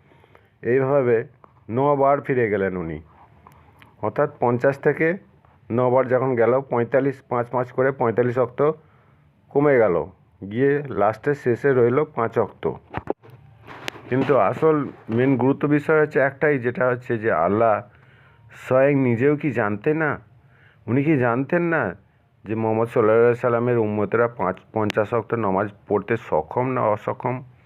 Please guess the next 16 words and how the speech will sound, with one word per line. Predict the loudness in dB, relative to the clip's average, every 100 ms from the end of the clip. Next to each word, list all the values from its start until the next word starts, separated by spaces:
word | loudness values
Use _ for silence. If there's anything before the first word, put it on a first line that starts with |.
| _ _ -20 -20 _ _ _
সেখানে | -8 -4 -2 0 -2
কিন্তু | -4 -4 -6 -8 _ _ _ -20 _ _ _ _ _ _ _ -6
এখানে | -2 0 0 0
এই | 2 2
হিসেবে | 2 0 0 0
বোঝা | 2 4
যাচ্ছে | 4 2 -2 0
যে | 0
আল্লাহ | 0 0 2 0
বুঝতে | 0 -2 -2 -2 -2 -2 -14 _ _ _ _ _
অক্ষম | -6 -2 0 2
হয়ে | 2
গিয়েছিলেন। | 2 0 -2 -4 -4 -8 -16 -20 -20 -20 -4
শুধু | -2 2
তাই | 2 2
নয়, | 0 -4